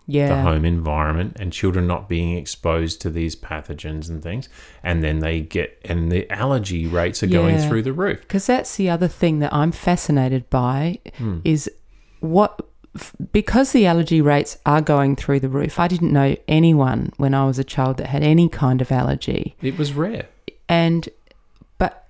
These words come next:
Speaker 1: so it ha-, it obviously hasn't been a genetic change. It's
Speaker 2: No.
Speaker 1: been something we've done in our environment. And what exactly is that? And there are theories. The over-sterilisation theory is one.
Speaker 2: Well, it,
Speaker 1: Um,
Speaker 2: it, to me, it makes sense because
Speaker 1: Yeah.
Speaker 2: from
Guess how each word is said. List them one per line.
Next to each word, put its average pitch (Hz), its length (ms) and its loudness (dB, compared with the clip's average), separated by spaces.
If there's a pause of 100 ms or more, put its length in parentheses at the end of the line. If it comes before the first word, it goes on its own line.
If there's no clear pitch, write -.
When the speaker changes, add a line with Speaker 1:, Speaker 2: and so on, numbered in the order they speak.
Speaker 1:
so 185 280 2
it 185 200 2
ha-, 185 240 0
it - 180 0
obviously 247 380 4
hasn't 165 260 4
been 147 160 4
a 139 80 0
genetic 143 480 2
change. - 480 -2 (400)
It's 131 220 0
Speaker 2:
No. 80 160 0
Speaker 1:
been 180 240 2
something 175 500 2
we've 147 200 2
done 147 180 2
in 139 140 2
our 135 180 2
environment. 135 720 0
And 143 140 2
what 165 120 2
exactly 139 560 -2
is 135 180 0
that? 135 200 0
And 160 120 4
there 165 160 4
are 147 60 4
theories. 147 640 4
The 135 180 0
over-sterilisation 135 1200 0
theory 139 500 -2
is 131 140 -4
one. 151 420 -4 (160)
Speaker 2:
Well, 139 140 -2
it, - 180 -6 (100)
Speaker 1:
Um, 160 140 -2
Speaker 2:
it, - 380 -6
to - 140 -4
me, 127 160 0
it 117 80 -6
makes 101 260 -4
sense 87 260 -4
because 90 380 -4
Speaker 1:
Yeah. 147 240 2
Speaker 2:
from 95 280 -4